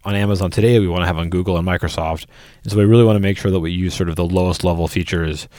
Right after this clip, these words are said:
so that we can, you know, replicate on whatever clouds our clients want. Um, we don't want to be, we don't o-, only wanna offer a service on Amazon 'cause we have a lot of clients who are interested in both, you know, Amazon, Azure, and Google.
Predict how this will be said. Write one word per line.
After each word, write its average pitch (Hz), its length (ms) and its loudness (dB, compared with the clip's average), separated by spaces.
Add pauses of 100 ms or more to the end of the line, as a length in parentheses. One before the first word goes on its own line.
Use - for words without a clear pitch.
(200)
so - 140 0
that 87 80 0
we 87 80 -4
can, 87 260 -4
you 87 80 -6
know, 85 320 -8
replicate 98 540 -2 (500)
on 101 140 -2
whatever 98 260 0
clouds 92 400 -2
our 87 180 -6
clients 82 460 -8
want. 73 240 -10 (460)
Um, 78 180 -4
we 95 100 -2
don't 92 140 0
want 87 300 -4 (400)
to - 100 -6
be, 90 80 -6
we 117 160 0
don't 117 140 2
o-, 104 320 -6
only 120 180 4
wanna 101 180 0
offer 98 240 0
a 90 60 -2
service 98 220 -2
on 127 80 2
Amazon 113 440 4 (300)
'cause 113 100 -4
we 113 60 6
have 107 100 4
a 104 40 4
lot 98 160 4
of 95 60 -4
clients 98 360 0
who 95 100 0
are 85 60 0
interested 85 380 -2
in 85 80 -2
both, 82 200 -4
you 87 80 -4
know, 78 220 -4 (420)
Amazon, 95 460 0
Azure, 87 320 -2
and 80 240 -6
Google. 78 380 -8